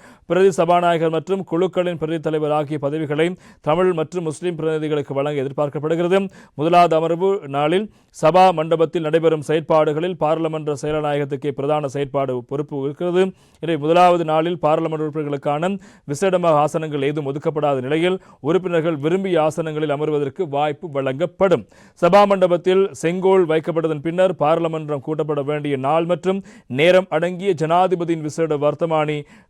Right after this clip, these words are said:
பிரசுரத்தை பார்லிமென்ற செயலாளர் நாயகம் முதல் பணியாக சபைக்கு அறிவிப்பார். அரசியலமைப்பின்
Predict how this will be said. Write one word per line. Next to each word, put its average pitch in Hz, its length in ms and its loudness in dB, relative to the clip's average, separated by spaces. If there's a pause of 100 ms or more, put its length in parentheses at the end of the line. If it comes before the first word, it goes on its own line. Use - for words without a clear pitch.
பிரசுரத்தை 147 540 0
பார்லிமென்ற 147 480 0
செயலாளர் 160 440 0
நாயகம் 143 380 -2
முதல் 143 300 -4
பணியாக 135 500 -2
சபைக்கு 131 360 -4
அறிவிப்பார். 151 540 2 (760)
அரசியலமைப்பின் 165 600 -2